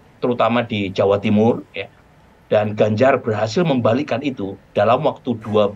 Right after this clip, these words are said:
setengah bulan ke depan, saat yang sama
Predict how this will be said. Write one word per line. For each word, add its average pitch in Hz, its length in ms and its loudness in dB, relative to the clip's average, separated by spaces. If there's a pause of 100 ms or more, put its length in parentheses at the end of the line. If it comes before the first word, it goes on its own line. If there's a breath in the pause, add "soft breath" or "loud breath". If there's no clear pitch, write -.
setengah 135 380 -6
bulan 113 240 0
ke 107 80 -4
depan, 113 400 -4 (800)
saat - 320 -6
yang 120 180 -2
sama 135 460 -2